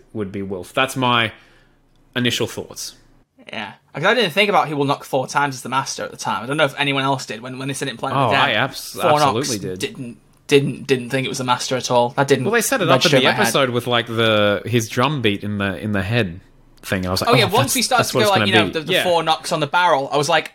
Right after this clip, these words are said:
Speaker 2: "Oh."
Speaker 1: Oh,
Speaker 2: And then
Speaker 1: yeah,
Speaker 2: it was,
Speaker 1: that's,
Speaker 2: like, the
Speaker 1: that's
Speaker 2: noise in
Speaker 1: exactly
Speaker 2: your
Speaker 1: what I
Speaker 2: head, and
Speaker 1: thought
Speaker 2: I
Speaker 1: it
Speaker 2: was
Speaker 1: was,
Speaker 2: like,
Speaker 1: yeah.
Speaker 2: "Oh." There will have been people when Planet of the Dead came out, they were like, "Four Nox Master," but I was, like, what,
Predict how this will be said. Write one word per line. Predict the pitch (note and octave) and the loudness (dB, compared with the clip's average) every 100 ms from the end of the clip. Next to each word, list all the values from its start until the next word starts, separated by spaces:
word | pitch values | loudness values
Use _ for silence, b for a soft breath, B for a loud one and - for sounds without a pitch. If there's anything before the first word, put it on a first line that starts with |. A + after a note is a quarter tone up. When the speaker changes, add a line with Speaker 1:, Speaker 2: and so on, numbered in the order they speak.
| - | -10
Speaker 2:
"Oh." | C#3 | -4
Speaker 1:
Oh, | C#3 E3+ F#3+ G3 B2+ B2 C#3+ D3+ C#3+ | 0 2 4 4 6 6 6 6 6
Speaker 2:
And | A#2 | 4
then | E3+ | 4
Speaker 1:
yeah, | F3+ | 4
Speaker 2:
it | |
was, | F#3+ | 4
Speaker 1:
that's, | E3+ | 2
Speaker 2:
like, | - | 0
the | |
Speaker 1:
that's | D3+ | 2
Speaker 2:
noise | D#3 | 2
in | A#3+ | 4
Speaker 1:
exactly | D4 D4 | 4 4
Speaker 2:
your | B3+ | 4
Speaker 1:
what | |
I | A3+ | 4
Speaker 2:
head, | A#3 | 4
and | |
Speaker 1:
thought | G#3+ | 4
Speaker 2:
I | |
Speaker 1:
it | |
Speaker 2:
was | A3 F3 | 6 6
Speaker 1:
was, | E3+ F3 | 4 4
Speaker 2:
like, | C#3+ | 6
Speaker 1:
yeah. | |
Speaker 2:
"Oh." | D#3 D3 C3+ b b b b _ | 4 2 -2 b b b b _
There | G#3 | 2
will | B3+ | 4
have | A3 | 2
been | A3 F#3+ | 0 0
people | F#3+ D#3+ D#3 | 0 0 2
when | D3+ D3 | 0 -2
Planet | - D#3+ | -2 0
of | C#3 | 2
the | C#3+ | 0
Dead | C#3 | 0
came | C#3 | -2
out, | C#3 C3+ | -2 -2
they | |
were | C3 | -2
like, | C3+ - | -2 -2
"Four | C#3+ C#3 | -6 -4
Nox | C#3 - - | -4 -8 -4
Master," | C3+ C3+ - F3 - | -4 -2 -2 -2 0
but | C#3+ | -2
I | D3+ | 0
was, | D3 C#3 | -2 -2
like, | B2+ A#2+ | -4 -4
what, | C3 B2 A#2 | -6 -8 -8